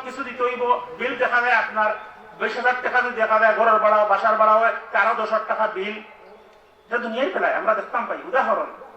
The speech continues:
আল্লাহ সুবহানাহু ওয়া তাআলা আমরা কোনো বিল চাই না, কোনো পয়সা কড়ি চাই না।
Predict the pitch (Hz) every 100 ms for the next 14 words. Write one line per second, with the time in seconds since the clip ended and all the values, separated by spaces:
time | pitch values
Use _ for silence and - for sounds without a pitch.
0 | - - 190 208 - 190 - 214 196 196
1 | 185 185 185 180 175 175 175 175 - -
2 | 151 170 165 170 156 156 160 - - 185
3 | 175 180 - - - 185 185 170 156 160
4 | 156 160